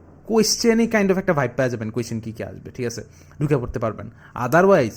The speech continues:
আপনি রেজুমে জমা দিবেন, রেজুমে পইরা থাকবে। Unless কতগুলা বড় বড় কোম্পানি আছে, ওইখানে হচ্ছে ওরকমভাবে নেয়, but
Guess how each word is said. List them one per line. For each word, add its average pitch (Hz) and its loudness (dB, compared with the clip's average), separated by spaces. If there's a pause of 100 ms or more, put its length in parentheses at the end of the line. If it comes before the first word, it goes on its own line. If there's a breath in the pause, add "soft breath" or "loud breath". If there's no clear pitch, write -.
(120)
আপনি - -6
রেজুমে 147 2
জমা 170 2
দিবেন, 156 -2
রেজুমে 120 -4
পইরা 117 0
থাকবে। - -16 (760 soft breath)
Unless 220 4
কতগুলা 208 2
বড় 156 4
বড় 185 4
কোম্পানি 190 2
আছে, 185 0
ওইখানে 151 0
হচ্ছে 151 -4
ওরকমভাবে 139 -2
নেয়, 113 -4
but 117 -2